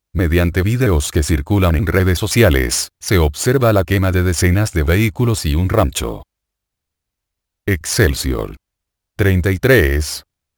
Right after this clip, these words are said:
Un ex testigo protegido litiga para no comparecer de manera presencial en uno de los juicios contra Héctor El Güero Palma,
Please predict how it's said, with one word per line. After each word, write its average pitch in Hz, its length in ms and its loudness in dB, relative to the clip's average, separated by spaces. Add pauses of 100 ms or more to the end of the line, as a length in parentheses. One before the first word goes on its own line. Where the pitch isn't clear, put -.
(120)
Un 104 160 0
ex - 240 -4
testigo 80 640 -2
protegido 80 640 -2
litiga 87 440 0
para 78 220 2
no 85 140 0
comparecer 78 580 0
de 90 120 0
manera 92 360 0
presencial 82 680 0
en 104 100 0
uno 98 240 0
de 92 120 0
los 87 180 -2
juicios 95 500 -2
contra 82 380 2
Héctor 90 320 -2
El 64 120 -2
Güero 98 300 2
Palma, 82 460 2